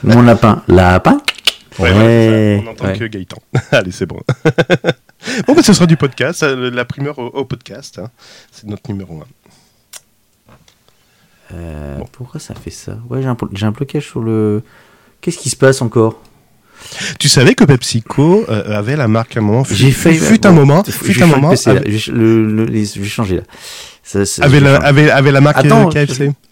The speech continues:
Speaker 1: je
Speaker 2: K F C, K F C.
Speaker 1: Non, ils ont
Speaker 2: C'était
Speaker 1: plus
Speaker 2: eux.
Speaker 1: la marque K F C. Ils ont jamais été
Speaker 2: Ah bah si.
Speaker 1: propriétaires. Non.
Speaker 2: Ancienne propriété, K F C.
Speaker 1: Non, ils étaient, c'est Yum, toujours Yum qui était propriétaire de K F C.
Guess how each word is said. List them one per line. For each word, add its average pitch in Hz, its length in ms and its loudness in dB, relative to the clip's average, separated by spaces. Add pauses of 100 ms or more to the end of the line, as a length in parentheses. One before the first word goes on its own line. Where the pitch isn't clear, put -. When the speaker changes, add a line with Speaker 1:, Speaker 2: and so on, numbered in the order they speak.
(100)
Speaker 1:
je 165 60 2
Speaker 2:
K 160 40 2
F - 40 -6
C, 156 220 -2
K 160 160 -2
F 151 40 -4
C. 151 220 -8 (180)
Speaker 1:
Non, 113 140 -2
ils 92 80 -4
ont - 20 -4
Speaker 2:
C'était 113 160 -4
Speaker 1:
plus - 80 4
Speaker 2:
eux. - 20 4
Speaker 1:
la 107 80 2
marque 117 260 -2
K 101 140 -4
F 98 60 -12
C. - 80 -20 (400)
Ils 101 40 -6
ont - 20 -4
jamais 104 140 -2
été - 140 -8
Speaker 2:
Ah 95 60 0
bah 98 80 0
si. 87 120 -6
Speaker 1:
propriétaires. 131 260 -2 (200)
Non. 104 200 -8 (100)
Speaker 2:
Ancienne 143 300 4
propriété, 110 580 0
K 147 200 -2
F 156 40 -4
C. 131 320 -4
Speaker 1:
Non, 110 240 -4
ils 98 100 -4
étaient, 98 200 -8
c'est 110 180 -4
Yum, 120 300 0
toujours 113 260 -4
Yum 120 100 -2
qui 117 80 -2
était 107 160 -6
propriétaire 101 400 -8
de - 40 -20
K 92 160 -6
F - 60 -20
C. 107 120 -14